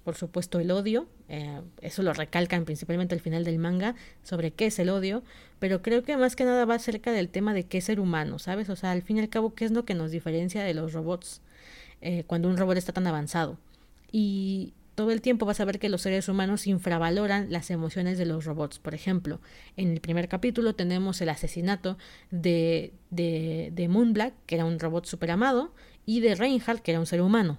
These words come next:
Pero cuando matan a Reinhardt, también matan a un robot, eh, policía, ¿vale? Y es un robot policía, pues, común, del vulgo.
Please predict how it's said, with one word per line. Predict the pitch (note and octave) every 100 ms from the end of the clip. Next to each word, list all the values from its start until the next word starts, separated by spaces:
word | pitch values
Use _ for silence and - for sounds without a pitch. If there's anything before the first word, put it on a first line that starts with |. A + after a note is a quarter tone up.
| -
Pero | F#3+ F3+
cuando | F#3 F#3 G3
matan | A#3+ D#4+
a | C#4+
Reinhardt, | C4 D#4 C#4+ A#3+ A#3+
también | - F#3+ F#3+ G#3+
matan | G#3+ A3+ G3+ G3+ -
a |
un | G3 G3+ G3+ - F#3+
robot, | F#3 F3+ F#3 F#3 - - - - - -
eh, | G3+ F#3 F#3 E3+ E3 -
policía, | F#3 F3+ - F#3 C#3 - - - - - - -
¿vale? | E3+ E3+ G3+
Y |
es | F#3+
un | G#3+
robot | G3 F#3+ -
policía, | G#3+ F#3 - F#3+ G3 F3+ D#3+ - - - -
pues, | F#3 E3 - - - -
común, | - G#3 A3+ F#3 - - - - -
del | F#3+ F3+
vulgo. | A3+ F#3+ -